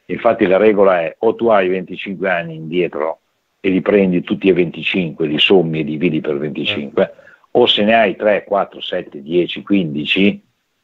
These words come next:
Speaker 1: eh, prendi quei tre, quattro, sette, dieci, quindici, li sommi e dividi. E quindi ottieni comunque una media di redditi ante duemilaquattro.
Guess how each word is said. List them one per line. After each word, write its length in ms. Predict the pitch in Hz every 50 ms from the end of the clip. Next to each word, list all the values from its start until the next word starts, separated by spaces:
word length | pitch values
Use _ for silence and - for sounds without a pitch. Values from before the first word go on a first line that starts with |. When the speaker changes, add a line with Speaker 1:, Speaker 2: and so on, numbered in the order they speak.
| _ -
Speaker 1:
eh, 200 | 85 85 85 87
prendi 340 | - 113 107 107 107 113 110
quei 180 | - 101 95
tre, 260 | 90 101 101 95 82 -
quattro, 340 | - 92 87 - - 80
sette, 340 | - - 90 82 - - 82
dieci, 300 | 73 76 85 82 - 117
quindici, 640 | 104 - 82 76 80 82 87 82 - 110 101 90 85
li 100 | 87 95
sommi 560 | 92 - - 87 76 76 76 82 82 82 - -
e 140 | - 90
dividi. 480 | 82 82 82 76 73 76 - - - - _ _ _ _ _ - - - _ _ _ -
E 120 | - 117
quindi 220 | - 147 151 127
ottieni 280 | 113 98 - 127 123 113
comunque 380 | 98 113 120 123 117 - 117 110
una 160 | 104 101 92
media 440 | 101 104 113 117 120 110 117 117 110
di 160 | 98 101 98
redditi 640 | 95 95 92 87 82 98 85 - 98 92 - _ _
ante 500 | - 90 90 85 85 82 - 95 87 80
duemilaquattro. 1200 | 80 85 82 73 78 78 76 76 80 78 - - _ _ - - 78 - - - - - - -